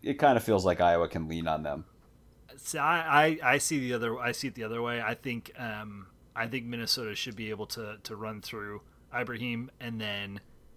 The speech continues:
Speaker 2: they should, like, Bateman scored his first T D last week. He's, you know, after opting out, I think it probably took him a little bit of time to get just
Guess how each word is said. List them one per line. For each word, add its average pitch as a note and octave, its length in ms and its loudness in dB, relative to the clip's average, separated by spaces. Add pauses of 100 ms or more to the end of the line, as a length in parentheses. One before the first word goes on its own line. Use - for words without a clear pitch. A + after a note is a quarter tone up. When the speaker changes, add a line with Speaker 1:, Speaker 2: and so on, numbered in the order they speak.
(320)
Speaker 2:
they A#2+ 220 -4
should, B2+ 480 -6
like, A2 200 -4
Bateman B2+ 320 -2
scored C3 220 -2
his A#2 120 -4
first - 260 -6
T B2+ 140 -4
D B2 180 -2
last A#2+ 360 -2
week. A#2+ 360 -4
He's, A#2 520 -6
you B2+ 140 -8
know, G2 320 -8 (340)
after C3 340 -4
opting A2+ 360 2
out, G#2+ 220 0
I - 20 -8
think G#2 160 -10
it A2 80 -12
probably G#2+ 180 -4
took - 160 -10
him A2+ 120 -8
a - 20 -6
little G#2+ 160 -6
bit G2+ 100 -10
of G2+ 100 -10
time A2 260 -8
to G#2 80 -10
get A2 140 -14
just - 260 -8